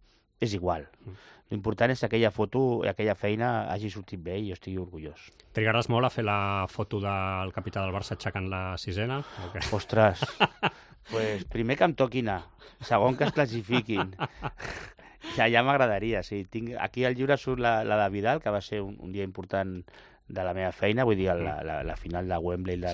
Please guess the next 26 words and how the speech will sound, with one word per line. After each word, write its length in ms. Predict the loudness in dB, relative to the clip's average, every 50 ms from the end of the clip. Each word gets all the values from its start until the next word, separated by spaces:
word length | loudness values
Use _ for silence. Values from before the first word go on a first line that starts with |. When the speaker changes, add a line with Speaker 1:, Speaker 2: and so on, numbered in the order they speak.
| -2 -4 -4
Speaker 2:
Sí. 60 | -4
Speaker 1:
del 160 | -4 -4 -2
dos 140 | -2 -2 -2 -2
mil 160 | 0 2 2
onze. 300 | 2 2 2 2 2 2 0 -4 -8
Speaker 2:
Mm. 140 | -8 -8 -8 -8 -10 -14 -18 -20 -20 -12 0 6
Speaker 1:
Bueno, 200 | 6 6 6 4
sí, 200 | 0 0 0 2
hi 80 | 0 -2
ha 60 | -2
dies 300 | -2 -2 -2 -4 0 2
que 120 | 4 2 4
són 380 | 4 0 -2 -2 -2 -4 -8 -12 -16 -18 -18 -16 -18 -18 -16 -16 -18 -20 -18 -16 -16 -16 -18 -18 -14 -8
icònics, 440 | 0 4 6 6 6 4 0 -2
no? 120 | -2 -2 0
Que, 220 | 0 0 0 0 -4
que, 140 | -8 -12 -12 -12
que 100 | -12 -10
estàs 200 | -4 -2 0 2 2
allà 240 | 2 4 4 4 4 2
fent, 340 | 2 0 -2 -2 -2 -6 -10 -12
fent, 280 | -10 -10 -8 -6 -6 -6 -4
fent 160 | -2 0 2 2
història, 460 | 2 4 6 6 6 6 4 0 0
no? 100 | -2 -2
Perquè 520 | -2 -4 -4 -2 -4 -4 -4 -6 -8 -10